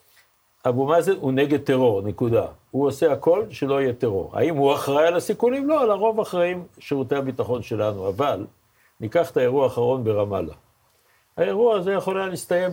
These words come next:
ב-, בלינץ', ואחר כך, אה, בהתנגשות כוללת בינינו ובין הפלסטינים. צה"ל היה מזרים כוחות, היו הרוגים ופצועים וכולי. דווקא התיאום הפעול-, הביטחוני עם אבו מאזן, שהוא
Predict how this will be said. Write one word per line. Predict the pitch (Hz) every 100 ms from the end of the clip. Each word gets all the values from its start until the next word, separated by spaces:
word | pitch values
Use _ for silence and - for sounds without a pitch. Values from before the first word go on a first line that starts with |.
| 160
ב-, | 156 151 147 139 117
בלינץ', | 127 143 147 123 - - - 107
ואחר | 123 120 139
כך, | 120 -
אה, | 135 127
בהתנגשות | 117 127 131 113 - 135
כוללת | - 131 135 123
בינינו | 110 123 131
ובין | 120 123
הפלסטינים. | 117 127 117 - 135 127 113
צה"ל | - 151 147
היה | 143
מזרים | 139 117 135 120
כוחות, | 135 127 127 120 - _ _ _ _ -
היו | 139 143
הרוגים | 135 139 123 147 131
ופצועים | 123 - 147 143 143
וכולי. | 123 - 110 101 - _ _ _ _ -
דווקא | 185 254 -
התיאום | 139 165 170
הפעול-, | 143 139 135 127
הביטחוני | 117 101 113 - 123 131 117
עם | 110
אבו | 101 110
מאזן, | 120 113 104
שהוא | 90 113 110 160